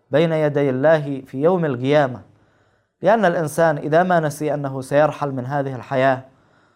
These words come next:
وأنه سيقف بين يدي الله سيغفل وسينسى الأعمال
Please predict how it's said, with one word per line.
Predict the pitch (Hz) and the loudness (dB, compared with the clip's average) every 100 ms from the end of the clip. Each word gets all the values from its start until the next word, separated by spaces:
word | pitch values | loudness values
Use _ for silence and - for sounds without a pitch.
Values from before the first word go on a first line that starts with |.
| _ _ | _ _
وأنه | 123 185 175 160 | 0 2 2 0
سيقف | 160 165 160 131 | 4 4 2 -2
بين | 135 151 143 | -2 -2 0
يدي | 135 135 135 | -2 0 -2
الله | 127 123 127 123 - _ _ _ _ _ _ | -2 0 0 0 -8 _ _ _ _ _ _
سيغفل | 156 180 165 151 135 104 | 2 2 2 -2 -4 -4
وسينسى | 113 - 160 156 156 | -6 -4 -4 -2 -2
الأعمال | 156 135 147 175 202 214 | 0 2 2 2 2 2